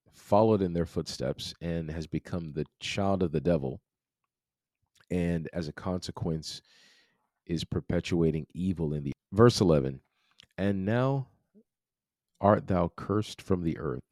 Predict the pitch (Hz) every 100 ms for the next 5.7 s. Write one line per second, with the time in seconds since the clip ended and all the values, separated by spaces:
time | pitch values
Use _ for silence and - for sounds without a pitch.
0 | - - 87 - 78 - 95 95 110 98
1 | 92 85 73 76 - 80 71 - 82 78
2 | 76 71 71 69 69 67 73 71 65 64
3 | _ _ - 69 67 65 62 73 57 -
4 | _ _ _ _ _ _ - 76 65 -
5 | 90 120 - 110 87 78 78